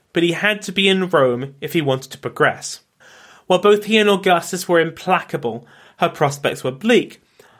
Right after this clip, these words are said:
but eventually Tiberius started to agitate for a return. Livia, of course, fervently argued his case to her husband. It was hard work.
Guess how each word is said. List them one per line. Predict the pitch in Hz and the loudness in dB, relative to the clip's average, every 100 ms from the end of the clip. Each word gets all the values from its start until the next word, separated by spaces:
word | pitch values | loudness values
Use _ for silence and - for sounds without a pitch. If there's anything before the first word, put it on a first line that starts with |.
| _ | _
but | 220 214 | 2 4
eventually | 185 262 294 - 214 | 4 2 2 2 0
Tiberius | 208 202 185 156 156 156 - | 2 0 2 2 2 0 0
started | 156 143 - | 0 0 0
to | - | -2
agitate | 127 135 - - - - | 0 -4 -4 -6 -6 0
for | 131 | 2
a | 117 | 2
return. | 117 - 127 92 101 _ _ _ _ _ _ - - | 0 0 -2 -2 -8 _ _ _ _ _ _ -20 0
Livia, | 185 202 185 180 | 2 4 4 2
of | 175 | 0
course, | - 180 175 | -2 0 0
fervently | - - 185 185 175 151 | -4 0 2 2 0 2
argued | 151 151 143 135 | 2 2 0 -2
his | 135 135 | -2 -4
case | 143 127 - | -4 -4 -2
to | |
her | 120 | -4
husband. | 113 120 - 85 117 - _ _ _ _ - | -2 -6 -8 -14 -16 -18 _ _ _ _ 2
It | 180 | 4
was | 180 - | 4 2
hard | 220 220 180 | 2 4 4
work. | 160 123 - | 2 2 -2